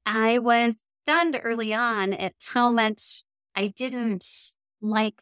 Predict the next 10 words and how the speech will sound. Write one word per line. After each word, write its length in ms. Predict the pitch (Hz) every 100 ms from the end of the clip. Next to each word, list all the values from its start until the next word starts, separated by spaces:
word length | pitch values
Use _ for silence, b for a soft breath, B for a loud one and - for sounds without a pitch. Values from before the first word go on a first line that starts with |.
| -
that 320 | 180 175 170 -
silo 960 | - - - - - 269 349 214 165
that 140 | 170 170
I 100 | 170
was 140 | 180 -
living 280 | 214 196 180
in. 280 | 160 180 - B B _ _ _
And 160 | 254 262
I, 460 | 262 262 262 262 - -
I 120 | -